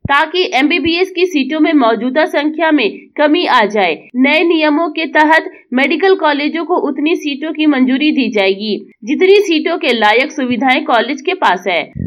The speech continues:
वर्तमान नियमों में सभी मेडिकल कॉलेजों को अपने यहाँ एमबीबीएस के पहले वर्ष में प्रवेश देने के लिए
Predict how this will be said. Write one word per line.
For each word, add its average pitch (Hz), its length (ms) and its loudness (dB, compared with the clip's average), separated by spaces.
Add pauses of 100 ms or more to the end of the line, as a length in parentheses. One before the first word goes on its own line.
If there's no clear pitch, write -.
वर्तमान 302 520 2
नियमों 311 360 2
में 320 140 2
सभी 302 280 -2
मेडिकल 285 420 0
कॉलेजों 262 500 0
को 262 200 0 (360)
अपने 302 320 0
यहाँ 359 380 0
एमबीबीएस 254 600 -2
के - 140 -4
पहले 262 420 0
वर्ष 262 280 -2
में 370 180 2 (240)
प्रवेश 302 440 0
देने 302 300 0
के 311 180 -6
लिए 311 280 -2